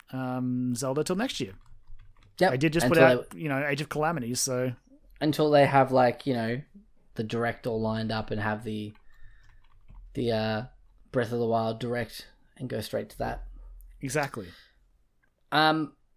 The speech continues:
Speaker 2: oh, I had something I completely forgot now.
Speaker 1: <laughs>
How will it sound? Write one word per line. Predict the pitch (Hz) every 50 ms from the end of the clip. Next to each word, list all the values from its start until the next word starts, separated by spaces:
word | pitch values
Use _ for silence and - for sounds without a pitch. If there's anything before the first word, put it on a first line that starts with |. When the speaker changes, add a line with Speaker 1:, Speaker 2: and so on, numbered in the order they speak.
| _ _ _ _ _ _ _ _ _ _ _ _ _ _ _ _
Speaker 2:
oh, | - 151
I | 147 131 123
had | 117 110 120 110
something | - 113 107 113
I | 110 104
completely | - 101 110 107 101 95
forgot | - - 98 85
now. | 95 98 98 101 - - _ _ _ _ _ _ -
Speaker 1:
<laughs> | 123